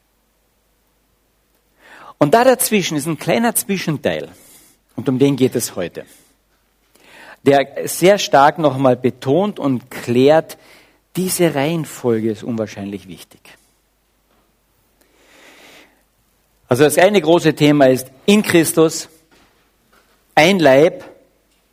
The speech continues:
und dann zur Tat schreiten. In Christus, zweite Thema so ein bisschen,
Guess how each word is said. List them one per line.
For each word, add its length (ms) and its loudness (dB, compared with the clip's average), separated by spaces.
und 140 2
dann 120 2
zur 160 -2
Tat 280 0
schreiten. 380 -8
In 180 4
Christus, 720 0
zweite 340 -2
Thema 300 0
so 100 -2
ein 140 0
bisschen, 560 -2